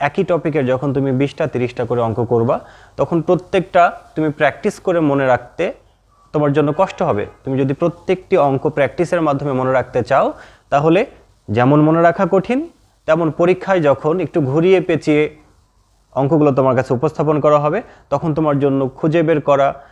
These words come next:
নিয়ম ধরতে পারা এবং সমাধান করে দিয়ে আসতে পারাটা খুব কঠিন হয়ে যাবে। কিন্তু তুমি একটু খেয়াল করলেই দেখতে পাবে যে প্রত্যেকটি টপিক থেকে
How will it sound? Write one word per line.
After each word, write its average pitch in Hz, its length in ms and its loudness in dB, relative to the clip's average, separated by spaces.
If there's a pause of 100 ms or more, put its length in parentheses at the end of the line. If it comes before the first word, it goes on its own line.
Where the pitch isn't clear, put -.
(200)
নিয়ম 156 340 4
ধরতে 123 340 0
পারা 117 420 0 (160)
এবং 120 260 0
সমাধান 151 460 0
করে 135 180 0
দিয়ে 117 160 0
আসতে 110 200 -6
পারাটা 110 320 -4
খুব 180 220 -10
কঠিন 113 240 -4
হয়ে 95 160 -6
যাবে। 110 220 -12 (1300)
কিন্তু 202 400 2 (460)
তুমি 180 160 2
একটু 185 160 2
খেয়াল 190 280 2
করলেই 202 260 2
দেখতে 180 300 0
পাবে 175 220 0
যে 175 100 -4
প্রত্যেকটি 196 640 -4
টপিক 170 360 2 (100)
থেকে 135 380 0